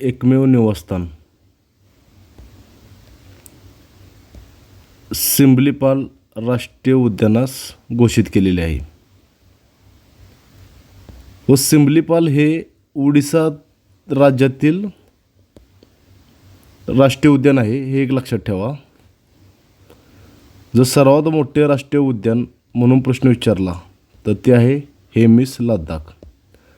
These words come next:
आणि सर्वात लहान आहे साऊथ बटन अंदमान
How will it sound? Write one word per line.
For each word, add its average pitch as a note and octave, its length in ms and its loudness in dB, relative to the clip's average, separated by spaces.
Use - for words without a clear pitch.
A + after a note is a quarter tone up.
आणि G2 140 2
सर्वात A#2 480 2
लहान A#2 260 4
आहे A#2 280 -2
साऊथ A#2 440 2
बटन A2 380 -2
अंदमान A2+ 540 0